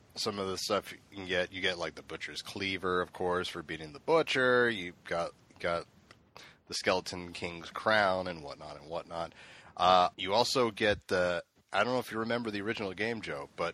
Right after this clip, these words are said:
when you beat Diablo, you know, you see this animation, which they put in its entirety here after you beat Diablo,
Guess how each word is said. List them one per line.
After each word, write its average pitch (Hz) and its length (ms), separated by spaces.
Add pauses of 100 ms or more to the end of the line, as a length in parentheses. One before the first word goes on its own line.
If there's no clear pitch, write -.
(120)
when 92 180
you 95 120 (120)
beat 117 220
Diablo, 104 680
you 98 80
know, 92 60
you 92 160
see 107 160
this 98 220
animation, 98 580
which 85 320
they 101 120
put 123 280
in 104 140
its - 180
entirety 92 600
here 95 340
after 82 260
you 80 80
beat 82 200
Diablo, 82 600